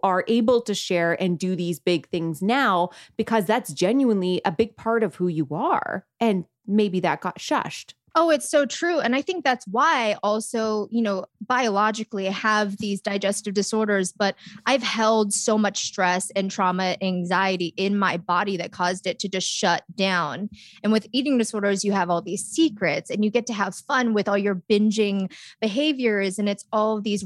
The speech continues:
Speaker 2: rituals. And I think learning how to unravel all of that was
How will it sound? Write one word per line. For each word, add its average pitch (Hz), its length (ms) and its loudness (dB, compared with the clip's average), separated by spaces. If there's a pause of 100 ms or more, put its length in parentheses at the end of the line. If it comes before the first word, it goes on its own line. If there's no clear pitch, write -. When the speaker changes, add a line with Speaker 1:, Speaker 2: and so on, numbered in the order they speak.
Speaker 2:
rituals. 202 680 0
And 196 100 0
I 190 80 2
think 208 400 -4
learning 214 640 0
how 196 360 -2 (100)
to 190 480 -2 (260)
unravel 196 600 2
all 233 300 0
of 220 100 -4
that 233 480 2
was 180 400 -4